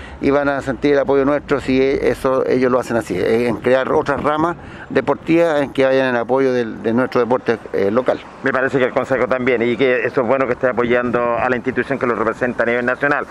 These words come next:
Speaker 2: Ustedes están muy preocupados, concejal, se ha ido pasando lo que ya estamos en esta tercera fase, se están cumpliendo todos los requisitos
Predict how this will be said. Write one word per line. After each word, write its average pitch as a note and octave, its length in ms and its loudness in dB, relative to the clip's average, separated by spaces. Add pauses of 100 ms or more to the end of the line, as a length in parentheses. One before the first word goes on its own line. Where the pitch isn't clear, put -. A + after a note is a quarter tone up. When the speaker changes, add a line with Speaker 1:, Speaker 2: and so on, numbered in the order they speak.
(200)
Speaker 2:
Ustedes F#3+ 300 0
están E3 180 0
muy G3 140 2
preocupados, F#3 640 0
concejal, F3+ 480 -2
se F3+ 100 0
ha E3+ 60 2
ido F3+ 320 2 (320)
pasando F3 420 0
lo E3 100 2
que D#3+ 140 2
ya F3+ 120 0
estamos E3 340 0
en D3+ 80 2
esta D3+ 200 0
tercera D3+ 380 0
fase, F#3 280 -2
se D3+ 100 -4
están D#3 180 -4
cumpliendo D#3 460 0
todos F#3+ 260 0
los E3+ 100 0
requisitos D#3 560 -2